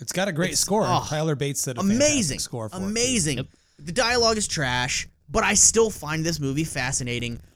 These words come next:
Speaker 2: I can still put this movie on and be completely enthralled in it, man. Like, I'm, I can't believe that he was literally given the keys to the kingdom and the decisions that he made. You know, it, it's fascinating to me. So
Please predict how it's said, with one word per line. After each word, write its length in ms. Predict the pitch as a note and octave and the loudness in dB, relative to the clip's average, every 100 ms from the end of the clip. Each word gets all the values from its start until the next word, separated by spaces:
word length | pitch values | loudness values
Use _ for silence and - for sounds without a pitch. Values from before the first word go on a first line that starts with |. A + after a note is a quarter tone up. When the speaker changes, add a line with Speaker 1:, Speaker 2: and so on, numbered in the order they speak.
| _ - | _ -10
Speaker 2:
I 100 | D#3 | -6
can 160 | G3 | -2
still 260 | E3+ - G3 | 0 2 0
put 220 | E3 F#3+ | 0 -4
this 160 | F#3 D3 | -6 -4
movie 320 | D#3 D#3 D3+ | 0 2 0
on 380 | A#2+ A#2+ A#2+ C3 | 0 -4 -6 -10
and 160 | C#3 B2 | -12 -10
be 140 | C3+ | -10
completely 580 | C#3 C#3 D3 C3+ C#3+ C3 | -8 -10 -10 -10 -8 -10
enthralled 500 | B2 - C3+ E3 F#3+ | -12 -12 -8 -6 -6
in 80 | G#2+ | -8
it, 80 | - | -12
man. 160 | A2+ B2 | -12 -8
Like, 160 | B2 | -6
I'm, 220 | C3 C3 - _ _ - _ _ | -6 -8 -10 _ _ -20 _ _
I 80 | B2+ | -8
can't 340 | C#3+ - D#3+ D3+ | -6 -4 -4 0
believe 600 | E3+ D3+ E3 C#3+ A#2+ A#2 | 2 2 2 2 -2 -4
that 240 | A#2 G#2 - | -4 -4 -10
he 240 | D3 F#3+ | -8 0
was 180 | A#3+ F3+ | 4 4
literally 400 | F#3 F#3 G3+ G#3 | 6 4 2 0
given 540 | E3+ D3+ D3+ D3+ C#3+ - - | 2 2 2 0 -2 -6 -16
the 80 | C#3 | -14
keys 340 | - D3 C#3 | -6 -4 -4
to 60 | G2+ | -8
the 100 | A2+ | -12
kingdom 580 | C#3 B2 A#2+ G2+ A2 - _ - - - | -10 -8 -6 -8 -10 -18 _ -20 -20 -14
and 80 | C3 | -12
the 40 | |
decisions 540 | B2+ C3 D#3 C#3+ C#3+ C3 | -8 -2 0 0 0 -4
that 120 | B2+ | -8
he 160 | B2+ B2 | -8 -6
made. 400 | A#2 G#2 - - _ _ _ _ | -6 -8 -10 -18 _ _ _ _
You 120 | - B2+ | -12 -8
know, 280 | G#2 A2+ - | -6 -8 -2
it, 280 | D#3+ D3 - | 0 0 -2
it's 500 | D3+ D#3 - - - - _ _ _ _ _ | -6 -2 0 -2 -4 -14 _ _ _ _ _
fascinating 560 | A#3 A3 G#3+ G#3 G3 G3 | -2 2 4 4 4 2
to 120 | F#3+ | 0
me. 300 | F#3 F3+ F#3 | 0 0 -2
So 580 | - F3 D#3 D3 C3+ | 0 4 6 6 4